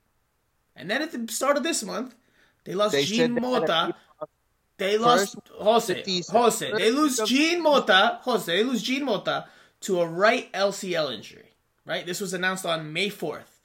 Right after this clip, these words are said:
Speaker 1: And, and we, we touched on the subject a little bit on the last pod with Andrea, but we didn't really go into detail. Jean Mota suffered a right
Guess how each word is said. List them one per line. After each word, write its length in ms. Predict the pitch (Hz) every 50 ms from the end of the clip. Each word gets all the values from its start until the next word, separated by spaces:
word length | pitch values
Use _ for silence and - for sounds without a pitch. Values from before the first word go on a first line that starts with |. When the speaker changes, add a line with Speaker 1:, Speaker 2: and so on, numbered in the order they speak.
| _ -
Speaker 1:
And, 180 | - 139 151 170
and 120 | 175 170
we, 240 | 202 220 180 - - - - _ _ _ -
we 240 | 196 196 - - _ _ -
touched 260 | - 226 226 226 -
on 80 | 247
the 80 | 226 214
subject 300 | 220 233 214 208 208 180
a 40 | 180
little 180 | 190 214 220
bit 260 | 214 226 220 220 - - -
on 220 | 170 165 170 165
the 300 | 156 156 156 151 147 143
last 300 | 147 160 170 175 175 -
pod 380 | - 170 165 165 160 151 147 - _ _ _ _ _ _ _ _ -
with 160 | 156 156 151
Andrea, 440 | 151 143 147 170 185 214 254 277 262
but 140 | 226 180 156
we 60 | 175
didn't 200 | 175 214 202 190
really 120 | 180 180 165
go 180 | 156 151 156
into 160 | 151 147 151 131
detail. 420 | 127 - - - - - - - _ _ _ _ _ _ _ -
Jean 260 | 156 - 220 247 254 233
Mota 440 | 226 226 220 220 220 208 196 - - _
suffered 360 | - - 165 160 160 165 156 147
a 40 |
right 380 | 143 160 202 233 240 - -